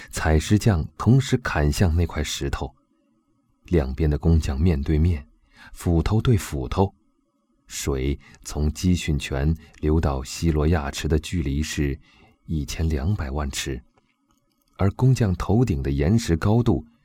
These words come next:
有一百万尺。西西家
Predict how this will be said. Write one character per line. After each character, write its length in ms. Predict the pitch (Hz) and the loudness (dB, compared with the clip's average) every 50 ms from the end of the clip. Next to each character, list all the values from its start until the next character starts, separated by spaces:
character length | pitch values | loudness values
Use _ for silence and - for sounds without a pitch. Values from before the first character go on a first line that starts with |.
| _ _ _ | _ _ _
有 300 | - 85 78 69 76 - - | 0 0 0 0 0 -2 0
一 160 | 147 135 117 | 0 0 0
百 260 | - - 69 67 67 | 0 -2 -6 -6 -6
万 220 | 71 95 101 90 78 | -6 -4 -4 -4 -4
尺。 260 | - - - 67 67 _ _ _ _ _ _ _ _ _ _ _ _ _ _ _ _ _ _ _ _ _ _ _ _ _ _ _ _ _ _ _ _ _ _ _ _ _ _ _ _ _ _ _ _ _ - _ _ _ 302 _ _ _ _ _ _ - _ _ _ _ _ _ _ _ _ - | -4 -4 -6 -6 -8 _ _ _ _ _ _ _ _ _ _ _ _ _ _ _ _ _ _ _ _ _ _ _ _ _ _ _ _ _ _ _ _ _ _ _ _ _ _ _ _ _ _ _ _ _ -20 _ _ _ _ _ _ _ _ _ _ -20 _ _ _ _ _ _ _ _ _ -16
西 260 | - - 90 82 78 | -10 0 0 0 2
西 180 | - - 76 | 2 0 -4
家 380 | 69 - 85 76 76 76 76 - | -2 0 0 0 2 0 -2 -4